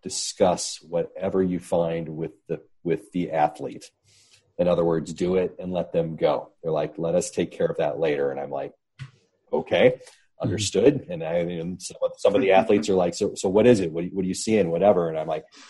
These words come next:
Speaker 1: "Well, you know, we're, I'm gonna put together a report and we're gonna give it to you train, you know, to the trainer. And then they're gonna talk to you about this and they'll make some decisions." And some of them don't like that very much. And some of them do. And I'm sure they have their reasonings.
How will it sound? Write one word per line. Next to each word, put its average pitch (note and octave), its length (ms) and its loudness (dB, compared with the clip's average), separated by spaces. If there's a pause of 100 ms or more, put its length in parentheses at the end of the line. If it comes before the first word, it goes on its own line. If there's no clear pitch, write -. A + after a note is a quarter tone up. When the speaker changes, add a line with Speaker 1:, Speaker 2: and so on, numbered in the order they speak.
(120)
Speaker 1:
"Well, B2+ 300 8
you B2 60 2
know, G#2+ 80 4
we're, G#2+ 220 4
I'm A#2 140 -2
gonna A2+ 140 6
put B2 160 0
together G2 320 4
a F2 40 -2
report F2 640 -2
and E2 80 -16
we're E2+ 120 -8
gonna E2 160 -10
give D2+ 180 -8
it E2 80 -14
to - 120 -14
you D3+ 60 -10
train, D#2+ 400 -10
you E2 80 -14
know, D#2+ 100 -10
to - 140 -10
the D#2+ 120 -6
trainer. E2+ 440 -2
And D#2 100 -6 (260)
then G#2+ 120 0
they're G2+ 120 6
gonna E2+ 180 2
talk E2 280 2
to - 60 -4
you E2+ 40 -2
about D#2 280 -4
this - 200 -8
and D#2+ 60 -12
they'll D#2+ 80 -12
make D#2+ 160 -4
some D#2 140 -14
decisions." D#2 500 -12
And - 80 -20
some G#2+ 160 2
of G#2 60 6
them F#2 120 0
don't E2 200 0
like F2 200 -4
that E2+ 160 2
very F2 160 -2
much. E2+ 240 -6
And - 80 -20
some - 140 -8
of A2+ 80 -4
them - 180 -12
do. E3+ 240 -4 (520)
And A2 120 -4
I'm G#2+ 280 4
sure C#3+ 260 8
they B2 140 10
have F#2+ 240 4
their F2 180 0
reasonings. G2 680 -4